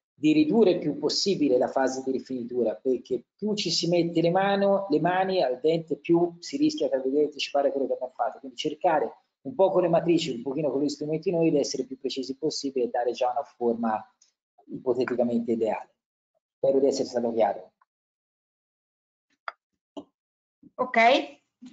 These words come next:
Speaker 2: poi chiedono, dottor Guido Cattaneo, complimenti, grazie, eh, come si tolgono le palodent?
Speaker 1: Grazie a te. Come si?
Speaker 2: Tolgono le palodent.
Speaker 1: Levano. Ah,
Speaker 2: Sì.
Speaker 1: scusami, no, no, eh, niente di che,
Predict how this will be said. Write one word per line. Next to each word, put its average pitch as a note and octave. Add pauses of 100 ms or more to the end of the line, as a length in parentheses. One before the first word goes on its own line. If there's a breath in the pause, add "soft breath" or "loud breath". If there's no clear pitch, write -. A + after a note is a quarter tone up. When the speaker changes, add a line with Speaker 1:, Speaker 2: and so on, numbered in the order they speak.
Speaker 2:
poi D4
chiedono, D4
dottor A#3+
Guido C#4
Cattaneo, C4+
complimenti, B3
grazie, C#4+
eh, A3
come C4
si B3+
tolgono C4
le B3
palodent? G3+
Speaker 1:
Grazie -
a -
te. D3 (1400)
Come F#3
si? G#3+ (540)
Speaker 2:
Tolgono C4
le C4+
palodent. F3+
Speaker 1:
Levano. - (840)
Ah, G3+
Speaker 2:
Sì. -
Speaker 1:
scusami, F#3
no, F#3
no, G#3
eh, C#3+
niente F3
di E3
che, -